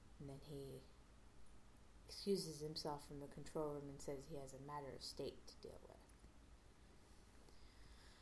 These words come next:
So there's a guard with Princess Astra, and he gets a radio call. Uh, s-, seems like it might be from Marshall. Um, and he's escorting her to the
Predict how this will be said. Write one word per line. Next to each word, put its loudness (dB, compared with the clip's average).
So 6
there's 10
a 10
guard 12
with 8
Princess 4
Astra, 6
and 2
he 2
gets 4
a 4
radio 8
call. 6
Uh, -2
s-, -2
seems 2
like -2
it -4
might -2
be -4
from -2
Marshall. 0
Um, -2
and -2
he's 2
escorting 4
her 2
to 4
the -2